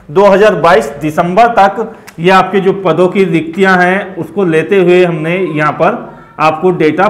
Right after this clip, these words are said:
पेश किया है, जिसमें इकतालीस हजार तीन सौ उनतीस पद जो हैं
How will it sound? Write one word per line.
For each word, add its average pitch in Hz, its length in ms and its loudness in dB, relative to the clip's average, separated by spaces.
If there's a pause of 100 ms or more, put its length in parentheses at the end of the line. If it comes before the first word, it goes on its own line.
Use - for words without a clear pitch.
(100)
पेश 170 320 -4
किया 151 180 -2
है, 123 280 -8 (420)
जिसमें 247 560 -2
इकतालीस 208 460 0
हजार 190 260 2
तीन 180 240 -2
सौ 196 120 -4
उनतीस 190 280 -4
पद 170 240 -2
जो 175 180 2
हैं 196 160 -2